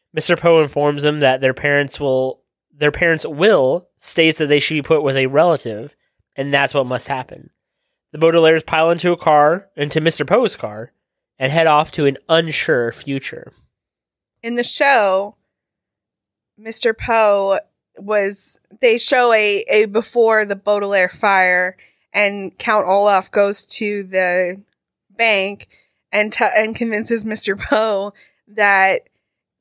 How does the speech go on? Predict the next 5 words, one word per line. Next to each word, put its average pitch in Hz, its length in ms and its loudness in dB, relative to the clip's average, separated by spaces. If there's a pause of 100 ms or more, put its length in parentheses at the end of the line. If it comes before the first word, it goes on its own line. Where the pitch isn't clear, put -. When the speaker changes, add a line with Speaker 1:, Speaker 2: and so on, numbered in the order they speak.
Speaker 2:
by 214 220 2
closest 240 580 0
living 214 400 -2
relative, 233 760 2
it, 160 180 -6